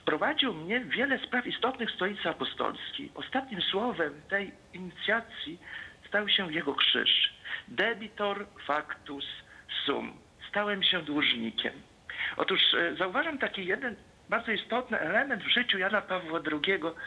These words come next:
Ogromne poczucie takiego bycia z innymi, e, we wspólnocie Kościoła, tej koinoi,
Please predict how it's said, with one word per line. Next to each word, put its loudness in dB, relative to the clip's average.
Ogromne 2
poczucie 0
takiego 0
bycia 2
z -10
innymi, 0
e, 4
we 0
wspólnocie 0
Kościoła, 2
tej -4
koinoi, 0